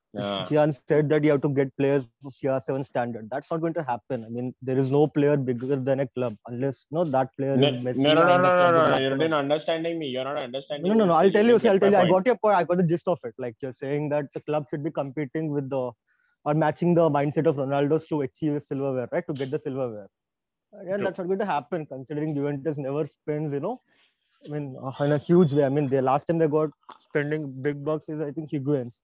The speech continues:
Speaker 2: And I think he's pretty underwhelming, I guess, when it, whatever time he's at the club. So eventually he's let go of, to M L S, I guess. And, uh,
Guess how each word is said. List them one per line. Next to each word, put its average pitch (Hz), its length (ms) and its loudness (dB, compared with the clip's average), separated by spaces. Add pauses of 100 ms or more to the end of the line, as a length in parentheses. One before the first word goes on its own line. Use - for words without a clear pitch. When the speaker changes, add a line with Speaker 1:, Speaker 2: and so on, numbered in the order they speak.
(440)
Speaker 2:
And 143 200 -10
I 143 100 -4
think 156 240 -2
he's 151 280 -2 (220)
pretty 139 200 0
underwhelming, 156 500 4
I 147 80 4
guess, 156 220 2
when 139 180 -4
it, 151 120 -6 (260)
whatever 135 340 0
time 147 160 0
he's 143 100 -2
at 151 120 0
the 151 80 -2
club. 196 240 -6 (720)
So - 240 -16
eventually 147 360 2
he's 156 280 4
let 151 200 2
go 170 200 2
of, 175 80 -4 (240)
to 151 340 0
M 151 100 -2
L 165 120 2
S, 170 100 -2
I 185 80 0
guess. 240 300 -2
And, 131 440 -12
uh, 123 140 -8